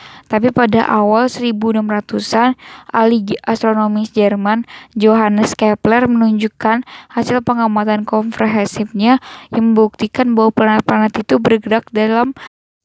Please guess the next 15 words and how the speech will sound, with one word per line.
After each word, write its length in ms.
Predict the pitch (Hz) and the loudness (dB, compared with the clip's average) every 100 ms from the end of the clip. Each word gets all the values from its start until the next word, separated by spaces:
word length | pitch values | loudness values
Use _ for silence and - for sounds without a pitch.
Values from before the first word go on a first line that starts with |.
| _ _ - | _ _ -2
orbit 440 | 240 220 214 254 | 0 2 0 0
yang 160 | 254 240 | 0 2
berbentuk 480 | 226 208 208 202 233 - | 2 2 0 0 -4 -2
elips 560 | 214 214 202 - - - | 2 2 0 -4 -8 -14
atau 400 | - 240 - 226 | -10 -8 -2 -2
bulat 280 | 220 214 208 - | 0 -2 -2 -4
telur 440 | 214 214 208 - - - - - | -2 2 2 0 -12 -20 -20 -2
dengan 320 | 208 202 220 226 | 0 2 0 0
matahari 680 | 220 220 214 214 208 220 | -2 -2 -2 0 0 0
pada 240 | - 226 202 | 0 0 0
pusatnya. 720 | - 202 202 - 214 202 202 _ _ - - _ | 0 -2 -2 -4 -4 -4 -4 _ _ -20 -20 _
Dia 320 | 214 226 262 | -2 2 2
juga 320 | 233 233 226 | 0 0 0
mengemukakan 1040 | 214 214 208 208 208 - 214 - 196 202 214 - - _ | 0 0 0 -2 -2 -4 -6 -4 -2 0 -2 -8 -20 _
bahwa 400 | 208 208 208 | 2 4 4